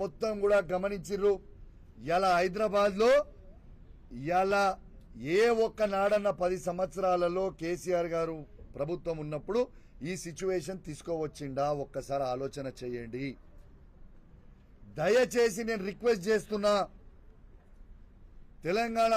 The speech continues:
ప్రజల్లారా, కేసీఆర్ అంటేనే మనము, మనం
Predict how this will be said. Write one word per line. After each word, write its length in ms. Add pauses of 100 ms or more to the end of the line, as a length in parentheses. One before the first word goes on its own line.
(120)
ప్రజల్లారా, 640 (1080)
కేసీఆర్ 640
అంటేనే 340 (100)
మనము, 260 (120)
మనం 180